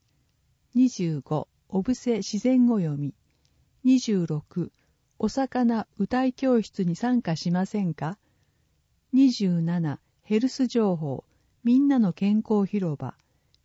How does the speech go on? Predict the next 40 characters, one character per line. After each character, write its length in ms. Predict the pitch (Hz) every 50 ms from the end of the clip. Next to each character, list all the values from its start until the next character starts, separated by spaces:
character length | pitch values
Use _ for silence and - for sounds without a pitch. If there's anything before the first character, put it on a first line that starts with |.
| _ -
二 160 | 254 262 277 262
十 280 | - 233 202 180 165
八、 520 | 147 147 170 160 - - - 185 - - _ _ _ _ _ _ _ -
情 240 | 220 233 240 254 262
報 280 | 254 262 254 247 233 220
ラ 140 | 226 220
イ 100 | 208 185
ナ 220 | 170 156 143 135 139
ー、 40 | - _ _ _ _ _ _ _ _ _ _ _ -
町 300 | 214 196 208 - - 285
の 120 | 302 247
話 140 | 190 180 180
題 240 | 175 180 185 185 180
を 180 | 180 175 165 -
お 80 | - 160
届 360 | - 208 208 - 196 - 196
け 20 | 175
し 160 | - - 180
ま 200 | 170 160 160 165
す。 260 | - - - - _ _ _ _ _ _ _ _ _ _ _ _ _ _ _ _ _ _ _
二 160 | - 262 277 262
十 240 | - - 226 202
八 320 | 175 151 170 170 - - 214
の 160 | 208 180 151
一、 420 | 139 143 - - - 160 - 196 _ _ _ _ _ _ _ -
農 220 | 285 285 269 247
家 200 | - - 185 175
の 240 | 165 160 156 - - _ _ _ _
販 240 | _ - 269 277 269
路 160 | 240 190 170
拡 320 | - - 170 160 - 220 208
大 260 | 214 208 202 196 190
を 240 | 185 185 180 - -
支 220 | - - - 208
援。 280 | 196 165 151 143 196 214 226 _ _ _ _ _ _ _ _ _ _ _ _ _ _ _ _ _ -
二 160 | 254 269 302
十 240 | 277 - 226 220 202
八 340 | 160 151 175 175 - - 240
の 160 | 226 196 170
二、 280 | 160 156 151 151 -